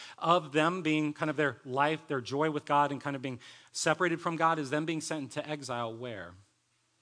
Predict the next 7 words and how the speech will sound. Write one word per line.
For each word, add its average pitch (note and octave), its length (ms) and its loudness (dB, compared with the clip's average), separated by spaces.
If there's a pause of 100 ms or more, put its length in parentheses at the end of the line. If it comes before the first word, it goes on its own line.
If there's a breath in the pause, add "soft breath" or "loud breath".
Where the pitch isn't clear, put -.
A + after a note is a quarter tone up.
(140)
Babylon. F#2+ 540 -8 (1000 loud breath)
In E3 80 0
other G3 160 6
words, E3+ 340 4
in E3 140 0
Matthew's F#3+ 340 0
gospel, F3 380 4